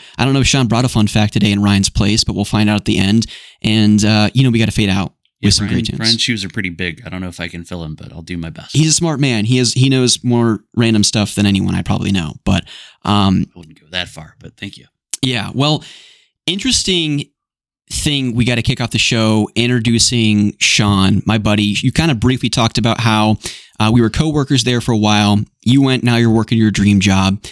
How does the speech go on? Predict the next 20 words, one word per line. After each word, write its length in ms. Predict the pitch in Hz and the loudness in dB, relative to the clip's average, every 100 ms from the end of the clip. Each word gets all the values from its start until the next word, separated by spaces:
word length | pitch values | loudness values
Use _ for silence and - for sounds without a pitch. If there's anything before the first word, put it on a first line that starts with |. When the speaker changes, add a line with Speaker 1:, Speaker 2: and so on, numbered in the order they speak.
| - - _ - | -20 -20 _ -2
Speaker 1:
And 420 | 110 107 107 - | 0 2 0 0
something 280 | 190 262 262 | -2 2 4
that 100 | 175 | 4
I 40 | |
think 140 | 160 | 2
is 80 | 139 | 0
worth 220 | 110 110 | 0 2
mentioning: 560 | 110 120 175 120 98 98 | 4 2 2 2 2 2
the 80 | 101 | 0
first 320 | - 190 - | 2 0 2
time 140 | 135 | 0
I 40 | 123 | 0
probably 340 | - 120 107 | 2 0 0
ever 180 | 107 123 | 0 0
brought 380 | 117 113 107 107 | 0 0 0 0
you 340 | 107 107 104 104 | 2 2 2 0
or 60 | |
brought 300 | 98 110 117 | 0 0 0
you 120 | 113 - | -2 0
up 240 | 107 - | -4 -4